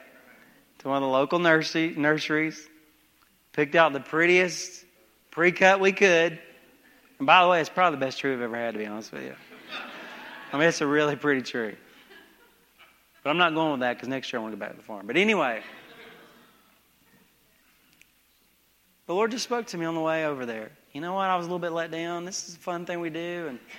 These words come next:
the Lord just said, "Get over it. Just chill out. You know what? You're together. You're having fun. It's just not going to work out this time."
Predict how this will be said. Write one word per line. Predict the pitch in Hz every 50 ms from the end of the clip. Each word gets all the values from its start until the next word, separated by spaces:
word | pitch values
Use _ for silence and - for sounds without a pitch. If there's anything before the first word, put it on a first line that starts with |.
| - - - - - - - - - - _ _ _ _ _ _ -
the | 151
Lord | 160 175 175 165
just | 175 165 -
said, | - 180 165
"Get | 170 208 240
over | 285 330 359 349 285 220 131
it. | 113 107 - 156 -
Just | - 180 - -
chill | - 214 277 285 277
out. | 269 202 135 - - - - - - _ _ _ _ _ _ _ _ _ _ _ _ _ _ _
You | 156 165
know | 185 196
what? | 202 202 196
You're | 160 131 127
together. | - - 120 107 127 139 147 160 165 180 185 185 208 - - _ _ _ _ _ _ _ _ _ _ _ _ -
You're | 107 107
having | 113 131 143 160 165 170 160
fun. | 151 - 170 165 165 165 160
It's | 147 123 113 - -
just | - 127 117 123 135 139 143 147 139 - - -
not | 139 131 131 131 131 131 - - 139
going | 123 120 120 120 120 120 117
to | 120
work | 117 113 113 117 120 117 - -
out | 120 110 - - - -
this | - - - - -
time." | - - - - 82 78 -